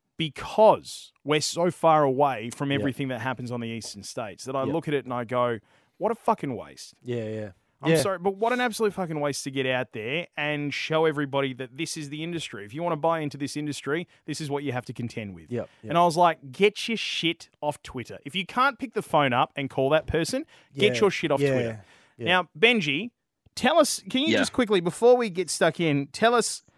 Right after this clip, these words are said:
Speaker 1: for people who don't know who you are, um,
Speaker 3: <laughs>
Speaker 1: tell us who you are, a little bit of history about yourself in the games and esports space, and what you're doing next with the new platform you're creating.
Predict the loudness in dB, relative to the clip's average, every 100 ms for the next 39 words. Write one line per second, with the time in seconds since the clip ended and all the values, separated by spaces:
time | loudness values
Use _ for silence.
0 | _ _ -2 2 2 4 4 6 4 4
1 | 4 4 2 -2 -6 -10 -10 _ _ _
2 | 2 4 4 2 -2 -4 -6 -8 -10 -20
3 | _ _ -2 0 0 2 2 4 2 4
4 | 6 6 4 _ _ _ _ -2 0 2
5 | 2 0 -4 -2 0 -2 -2 -2 -2 -2
6 | -2 -2 -2 -8 -10 -8 -8 -8 -4 -2
7 | -2 -6 -14 _ _ -6 0 0 0 -2
8 | -6 -10 -12 -4 0 0 0 -2 -2 -2
9 | -2 -4 -6 -14 -6 -2 -2 -4 -4 -4
10 | -2 -4 -6 -8 -8 -10 -10 -12 -12 _